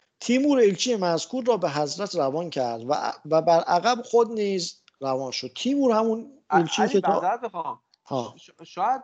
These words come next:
Speaker 2: اه، فیگوراتیو به کار برده ها.
Speaker 1: نه، آقا، این تو دیوان در جنب صدور و احیان می‌گوزیده دیگه.
Speaker 2: آره. نه، میگم
Speaker 1: نه؟
Speaker 2: شاید نحاس، واقعاً نحاس نبوده. شاید داره میگه که مثلاً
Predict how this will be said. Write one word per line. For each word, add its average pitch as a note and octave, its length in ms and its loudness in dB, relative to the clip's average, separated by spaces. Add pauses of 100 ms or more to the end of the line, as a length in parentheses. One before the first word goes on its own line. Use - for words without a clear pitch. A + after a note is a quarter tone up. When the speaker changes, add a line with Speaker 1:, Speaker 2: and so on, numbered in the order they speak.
Speaker 2:
اه، E3+ 180 -8
فیگوراتیو E3+ 680 -6
به B3 140 -8
کار D#3+ 220 -2
برده C3+ 280 -6
ها. C3 540 -4 (920)
Speaker 1:
نه، D4 420 4
آقا، C4+ 300 -2
این C4+ 200 -4
تو - 180 -6
دیوان A3+ 400 0
در A3 180 6
جنب A#3 280 -2
صدور A3 380 0
و B3+ 40 6
احیان F3+ 480 4
می‌گوزیده G3 560 2
دیگه. C#3+ 560 0 (420)
Speaker 2:
آره. B2 320 -10 (120)
نه، A3 140 6
میگم F3 200 2
Speaker 1:
نه؟ A3+ 100 4
Speaker 2:
شاید B3 220 0
نحاس، F#3 540 2
واقعاً F3+ 360 2
نحاس G#3+ 560 -4
نبوده. E3 680 -6 (480)
شاید F#3+ 280 -2
داره G3+ 180 -4
میگه G#3+ 240 -6
که G#3+ 120 -8
مثلاً F3+ 600 -2